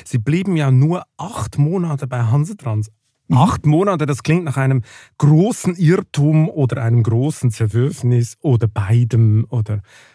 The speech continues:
Speaker 1: acht Monate ist es so gut wie nichts. Also Sie haben gerade mal die Kantine kennengelernt, dann sind Sie wieder weg.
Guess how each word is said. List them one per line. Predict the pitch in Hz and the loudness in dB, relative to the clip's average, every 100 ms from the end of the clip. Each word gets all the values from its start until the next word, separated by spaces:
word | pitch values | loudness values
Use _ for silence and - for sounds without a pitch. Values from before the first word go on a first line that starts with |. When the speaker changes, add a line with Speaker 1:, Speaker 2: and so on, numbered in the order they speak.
| _ 131 | _ -6
Speaker 1:
acht | 117 - | -4 2
Monate | 123 147 120 135 | 2 2 0 -4
ist | 120 | -4
es | 113 | -6
so | 104 | -6
gut | 104 120 110 | -4 -4 0
wie | |
nichts. | 120 135 123 | 0 0 -4
Also | 110 | -4
Sie | 104 | 0
haben | 117 113 | 0 0
gerade | 110 113 117 | -2 -4 -2
mal | 113 | -2
die | 107 | -4
Kantine | 107 113 110 123 139 | -2 -2 0 0 0
kennengelernt, | 135 131 123 127 120 | 0 0 0 -2 -2
dann | |
sind | 110 117 | -2 0
Sie | 110 | -2
wieder | 107 | -2
weg. | 110 | -4